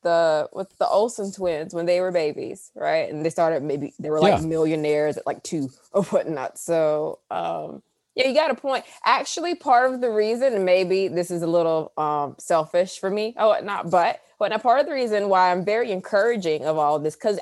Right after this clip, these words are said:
Speaker 1: I think you're right about the world shifting into this matrix, I am legend, social media, social dilemma type thing, whatever or whatnot, that I don't even know how to describe it or whatnot, but I see the shift happening.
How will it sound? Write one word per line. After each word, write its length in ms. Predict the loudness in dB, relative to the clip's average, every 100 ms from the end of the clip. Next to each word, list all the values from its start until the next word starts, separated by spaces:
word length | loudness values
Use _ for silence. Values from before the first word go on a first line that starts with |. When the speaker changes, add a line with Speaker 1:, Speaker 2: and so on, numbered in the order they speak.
| -2
Speaker 1:
I 80 |
think 260 | 0 0 2
you're 140 | 4
right 300 | 4 2 0 -4 -16 -4
about 460 | 2 6 6 4 0 -4
the 180 | 2
world 480 | 4 6 4 6 4
shifting 720 | 0 -2 -4 -2 0 0 -2 -2
into 440 | -2 0 0 0
this 420 | 2 2 0 -8 -20 _ _ _ _
matrix, 760 | -2 4 4 2 0 -2 -2 -2
I 180 | 0 2
am 240 | 2 2
legend, 600 | 4 4 4 4 4 4
social 400 | 2 2 0 -2
media, 420 | 0 0 2 0
social 320 | 2 -2 -2
dilemma 380 | -2 -2 0 0
type 380 | -2 2 2 0 -4 0
thing, 280 | 0 0 0
whatever 520 | 2 2 2 0 -2 -4
or 80 |
whatnot, 320 | -2 -2 -2 -2
that 80 | -2
I 40 |
don't 100 | -2
even 160 | -2 -2
know 120 | -2
how 160 | 0 -2
to 180 | -4 -8 -14 -12
describe 440 | -6 -2 0 0
it 140 | -4 -2
or 80 | -2
whatnot, 380 | -2 -2 -2
but 120 | -2 -2
I 80 |
see 400 | -2 -6 -6 -4
the 100 | -4
shift 300 | -6 -4 -6 -4
happening. 560 | -6 -6 -6 -8 -8